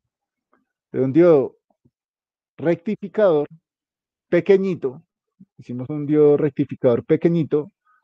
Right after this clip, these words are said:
otro diodo rectificador, ¿este tomaron pantallazo o no? Del grande. ¿No le tomaron pantallazo?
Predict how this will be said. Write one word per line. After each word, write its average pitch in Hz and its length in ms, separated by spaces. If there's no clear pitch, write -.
otro 170 340
diodo 196 520
rectificador, 160 760
¿este 175 240
tomaron 160 400
pantallazo 151 560
o 170 60
no? 139 240
Del 127 180
grande. 143 520
¿No 127 140
le 165 100
tomaron 170 320
pantallazo? 165 480